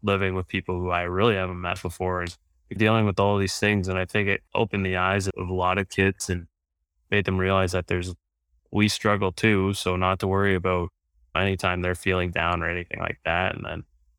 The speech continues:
also as an opportunity, I think, for me just to talk to the kids about what things worked for me when I was feeling stressed or when I was dealing with adversity, and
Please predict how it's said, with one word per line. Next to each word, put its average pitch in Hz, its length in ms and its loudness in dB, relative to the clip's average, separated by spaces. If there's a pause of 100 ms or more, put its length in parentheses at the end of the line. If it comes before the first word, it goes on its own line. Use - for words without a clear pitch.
(440)
also 127 260 4
as 123 80 2
an 110 80 4
opportunity, 101 560 2
I 95 40 0
think, 101 200 0
for 98 100 0
me 95 200 2
just 90 260 -2
to - 60 -14
talk 90 300 0
to 98 60 -2
the 87 100 -2
kids 95 300 -2
about 85 240 0
what 87 200 -2
things 90 260 -2
worked 90 260 -6
for 90 140 -4
me 87 220 0
when 85 160 -2
I 85 120 -2
was - 140 -6
feeling 90 500 -2 (140)
stressed - 640 -2
or 90 80 -4
when 90 120 -2
I 87 100 0
was 87 140 -4
dealing 92 340 0
with 90 120 -8
adversity, 87 720 -4
and 87 300 -6